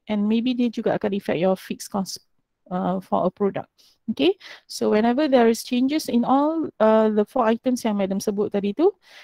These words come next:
dia mesti akan ada kesan ataupun impact pada profit. So that's why you need to do the C V P, C V P analysis. Okay, so yang, uh,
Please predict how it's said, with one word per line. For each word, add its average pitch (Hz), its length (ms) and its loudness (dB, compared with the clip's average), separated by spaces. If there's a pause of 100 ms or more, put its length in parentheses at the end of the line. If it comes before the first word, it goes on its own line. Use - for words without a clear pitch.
(160)
dia 220 240 0
mesti - 320 2
akan 208 320 0
ada 190 80 -2
kesan 269 720 -2
ataupun 220 320 0
impact 214 480 -2
pada 190 160 -2
profit. 185 400 -4 (240)
So - 240 -4
that's 240 320 0
why 247 240 2
you 220 160 2
need 214 240 0
to 214 80 -2
do 214 240 0
the 214 240 4 (480)
C 202 240 -2
V 196 240 -2
P, 262 160 -2 (560)
C - 160 -2
V 196 240 -2
P 190 80 2
analysis. 180 720 -4 (840)
Okay, 247 220 2 (560)
so 208 160 -2
yang, 196 480 2
uh, 190 400 4